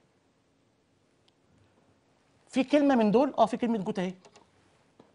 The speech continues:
لو أنت خيرت ما بين مضارع فيربن ولمحت كلمة من دول، ما هي؟ دي كلمة من دول. في الغالب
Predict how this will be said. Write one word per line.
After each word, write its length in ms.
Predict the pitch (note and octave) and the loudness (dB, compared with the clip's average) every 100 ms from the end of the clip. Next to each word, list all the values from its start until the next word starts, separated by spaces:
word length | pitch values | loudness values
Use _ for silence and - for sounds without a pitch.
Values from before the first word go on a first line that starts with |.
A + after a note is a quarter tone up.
| _ _ - _ _ _ _ _ _ _ _ - | _ _ -20 _ _ _ _ _ _ _ _ 4
لو 180 | F3+ D#4+ | 8 8
أنت 180 | F#4 | 6
خيرت 520 | B3 - G#3 G#3+ B3 G3 | 0 2 4 4 2 0
ما 100 | E3+ | -2
بين 160 | F3+ | 0
مضارع 280 | E3 C#3 D3 | 0 0 0
فيربن 400 | A#2 A#2+ A#3 C4+ - _ _ _ _ _ _ - | -2 -4 -6 -10 -14 _ _ _ _ _ _ -6
ولمحت 420 | D#3 G3 A#3 - | 0 2 2 -2
كلمة 280 | - F#3+ E3+ | -4 -2 -2
من 180 | C#3 A#2+ | -2 -4
دول، 180 | A#2 A#2 _ _ _ _ _ _ _ _ _ _ - | -6 -10 _ _ _ _ _ _ _ _ _ _ 0
ما 120 | E3 | 2
هي؟ 140 | A#3 - _ _ _ _ _ _ _ _ - | 2 -4 _ _ _ _ _ _ _ _ -6
دي 100 | G#3+ | -4
كلمة 280 | G3 G#3 G3+ | -2 -2 -2
من 120 | F3 | -4
دول. 180 | F#3 - _ _ _ _ _ _ _ _ _ - _ _ _ | -8 -10 _ _ _ _ _ _ _ _ _ -20 _ _ _
في 160 | - | 2
الغالب 680 | B3+ A3 A#3 D4 D#4 E4+ C4+ | 4 4 6 6 6 6 4